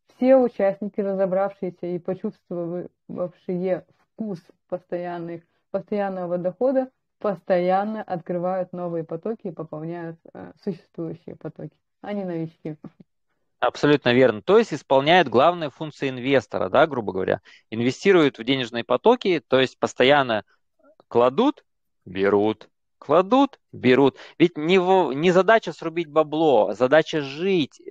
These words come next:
Speaker 2: выйти на уровень жизни, который вы хотите, на нём закрепиться и жить. Поэтому это деньги, растянутые во времени.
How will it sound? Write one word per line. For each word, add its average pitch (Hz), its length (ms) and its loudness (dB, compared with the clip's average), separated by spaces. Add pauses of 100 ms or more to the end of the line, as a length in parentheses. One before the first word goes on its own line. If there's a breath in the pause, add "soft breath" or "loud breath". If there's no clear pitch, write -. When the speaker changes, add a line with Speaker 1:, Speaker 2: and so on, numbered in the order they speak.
Speaker 2:
выйти 151 340 0
на 139 160 4
уровень 165 360 4
жизни, 180 580 0 (200)
который 143 500 2
вы 123 160 -2
хотите, - 580 -4 (260 soft breath)
на 131 140 0
нём 185 200 0
закрепиться 202 580 0 (160)
и 220 180 0
жить. 160 840 2 (160)
Поэтому 151 380 2
это 156 140 -2
деньги, 190 320 2
растянутые 156 560 0
во 147 140 2
времени. 123 800 0